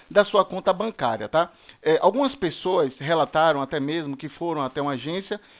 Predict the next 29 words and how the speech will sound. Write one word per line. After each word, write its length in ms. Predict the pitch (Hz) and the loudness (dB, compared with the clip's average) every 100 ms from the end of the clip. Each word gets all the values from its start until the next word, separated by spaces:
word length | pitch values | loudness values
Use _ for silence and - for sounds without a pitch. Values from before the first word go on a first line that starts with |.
| - | -6
e 80 | 254 | 2
no 60 | |
momento 280 | 247 220 233 | 4 4 0
que 100 | 233 | -4
foi 160 | - 196 | 0 0
na 120 | 180 | 2
agência, 540 | 143 147 202 190 151 | 0 -2 -4 -4 -6
seja 320 | 139 170 156 143 | -6 -6 0 0
lá 120 | 143 | 0
sacar 280 | 143 147 143 | -2 -2 -4
seu 140 | 143 | -4
benefício 760 | 135 131 107 185 208 196 - 170 - - | -6 -6 -6 -8 -6 -6 -8 -16 -20 -4
ou 140 | - 214 | 2 4
fazer 260 | 180 151 | 4 0
um 60 | 156 | -4
desbloqueio, 640 | 147 180 190 - 185 220 - _ _ _ - | -4 -2 -2 0 0 0 -4 _ _ _ -4
a 100 | 196 | 2
Caixa 320 | 208 233 226 | 4 4 2
Econômica 400 | 196 165 156 160 | -2 -4 -4 -4
Federal, 420 | 185 180 151 165 | -4 -2 0 0
os 120 | 151 | 2
atendentes 520 | 156 185 165 165 170 | -2 -2 -6 -6 -8
pediram 720 | - 214 175 143 220 214 127 101 - _ | 0 2 2 -4 -6 -2 -4 -6 -18 _
seus 240 | - 180 143 | -2 -2 2
documentos. 720 | 160 - 185 180 147 - - _ _ - | 0 0 -4 -4 -4 -6 -18 _ _ -4
Isso 400 | 240 269 - 120 _ - | -2 -2 -4 -14 _ 4
pode? 340 | 175 233 170 | 6 6 2
Pode 340 | - 123 170 | -6 -6 -4
sim. 280 | 214 170 123 | -6 -6 -6